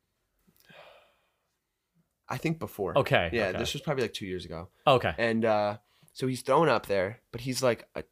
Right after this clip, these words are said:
Speaker 1: like a corpse. He's literally just, like, standing there, like, can't move, has no strength. And his friend's like, "We gotta get him back in the car."
Speaker 2: <laughs> Oh, no.
Speaker 1: And I'm, like, looking at his friend like,
Speaker 2: <laughs> The guy's
Speaker 1: "Dude."
Speaker 2: three hundred
Speaker 1: Yeah, I'm like,
Speaker 2: pounds.
Speaker 1: "Do you know who you're talking to? Like,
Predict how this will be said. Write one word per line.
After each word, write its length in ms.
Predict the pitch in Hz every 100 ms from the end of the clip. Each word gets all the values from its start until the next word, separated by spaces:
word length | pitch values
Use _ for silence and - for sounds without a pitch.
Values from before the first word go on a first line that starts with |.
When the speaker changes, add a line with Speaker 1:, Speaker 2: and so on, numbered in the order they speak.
| _
Speaker 1:
like 120 | - -
a 60 |
corpse. 560 | - - 110 - - - _
He's 240 | - 110
literally 280 | 107 117 117
just, 200 | 90 92
like, 140 | 90
standing 480 | - - 113 104 107
there, 260 | 104 101 104
like, 200 | 95 -
can't 300 | - 117 92
move, 300 | 104 104 101
has 180 | 98 98
no 120 | 104
strength. 560 | 104 - 101 95 92 - _ _ _ -
And 80 | 101
his 80 |
friend's 240 | - 113 104
like, 120 | 87
"We 80 | 107
gotta 180 | 101 85 -
get 120 | 98
him 60 | 85
back 200 | 80 -
in 60 |
the 60 | -
car." 180 | - 120
Speaker 2:
<laughs> 260 | 123 110 117
Oh, 200 | 131 110
no. 280 | 98 95 95
Speaker 1:
And 100 | 113
I'm, 120 | 120
like, 160 | 113 117
looking 220 | 143 123
at 80 | 95
his 120 | 98
friend 260 | - 147
like, 300 | 95 80 - - _ _ _ _
Speaker 2:
<laughs> 140 | 151 139
The 180 | 127
guy's 240 | 123 127 127
Speaker 1:
"Dude." 120 | 151
Speaker 2:
three 140 | 147
hundred 460 | 139 - 160 143 131
Speaker 1:
Yeah, 160 | 160 135
I'm 80 |
like, 120 | 131 -
Speaker 2:
pounds. 140 | 117
Speaker 1:
"Do 60 | 113
you 60 |
know 120 | 147 185
who 40 |
you're 100 | 170
talking 340 | 117 110 127 165
to? 180 | - 208
Like, 360 | 180 113 104